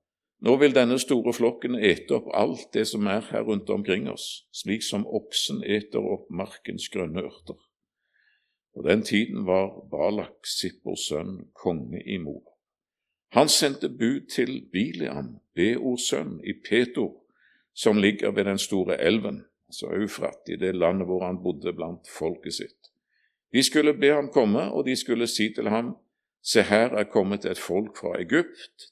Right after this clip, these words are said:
de fyller hele landet og har slått leir midt imot meg. Så kom nå og forbann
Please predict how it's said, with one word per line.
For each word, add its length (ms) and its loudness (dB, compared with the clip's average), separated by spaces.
de 160 -10
fyller 380 4
hele 260 4
landet 480 0
og 140 4
har 80 0
slått 340 0
leir 320 2
midt 480 -10
imot 320 -8
meg. 220 -14
Så 220 4
kom 300 0
nå 160 2
og 320 0
forbann 540 -2